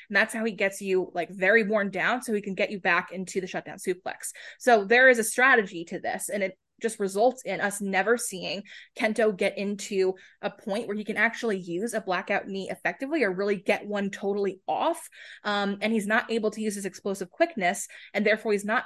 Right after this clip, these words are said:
able to wear Katsuhiko down enough. This is not a normal Kento match. It doesn't go by Kento's playbook at all because Katsu, as the senior, is now running a training exercise with his junior.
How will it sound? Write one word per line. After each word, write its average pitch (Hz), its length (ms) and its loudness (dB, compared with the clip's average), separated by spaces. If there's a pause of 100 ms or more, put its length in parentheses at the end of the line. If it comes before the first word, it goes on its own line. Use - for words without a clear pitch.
able 233 280 2
to 233 100 -6
wear 220 260 2
Katsuhiko 226 640 -8
down 196 460 -2
enough. 196 440 -4
This 202 160 -8
is 208 120 -8
not 196 380 -2
a 240 60 0
normal 214 640 2 (340)
Kento 196 600 2
match. 185 400 2
It - 80 -18
doesn't 220 260 0
go 214 180 2
by 208 140 4
Kento's 190 560 -2
playbook 175 520 0 (100)
at 190 180 2 (120)
all 185 220 4
because 196 360 -4 (440)
Katsu, 233 480 2
as 196 220 0
the 185 100 -4
senior, 220 760 -2 (320)
is 208 140 -2
now 196 200 4
running 196 380 0
a 185 40 -4
training 220 520 2
exercise 180 640 -2 (260)
with 202 200 0
his 185 200 -4
junior. - 520 -10